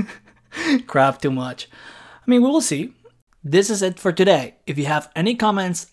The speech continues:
I would love to read them. So you can find me at Spanish Beard Guy on Instagram and Twitter. Thanks for listening. Get out there, be kind,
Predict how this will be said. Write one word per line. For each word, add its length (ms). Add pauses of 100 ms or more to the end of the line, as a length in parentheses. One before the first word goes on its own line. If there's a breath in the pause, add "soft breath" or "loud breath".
I 60
would 120
love 280
to 80
read 180
them. 240
So 320
you 180
can 160
find 320
me 240
at 300 (120)
Spanish 680
Beard 600
Guy 520
on 260
Instagram 420
and 120
Twitter. 340 (360 soft breath)
Thanks 160
for 80
listening. 540 (160)
Get 140
out 160
there, 340
be 100
kind, 440